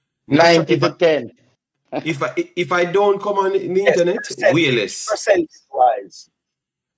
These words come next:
Speaker 1: Uh, some, some months, um, fifty fifty, and some, um, eighty twenty.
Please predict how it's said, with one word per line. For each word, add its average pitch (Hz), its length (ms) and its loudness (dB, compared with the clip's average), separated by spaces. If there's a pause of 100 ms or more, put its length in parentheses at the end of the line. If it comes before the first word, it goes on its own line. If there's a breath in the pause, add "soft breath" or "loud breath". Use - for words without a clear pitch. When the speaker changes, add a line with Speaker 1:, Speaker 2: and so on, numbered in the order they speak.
Speaker 1:
Uh, 165 680 -4
some, 196 440 -4
some - 360 -6
months, 196 680 -4
um, 139 1300 0 (840)
fifty 190 260 -8
fifty, 151 540 -6
and 131 200 -2
some, 151 600 -4 (400)
um, 113 1400 -2 (1600)
eighty 170 340 -4
twenty. 95 540 -6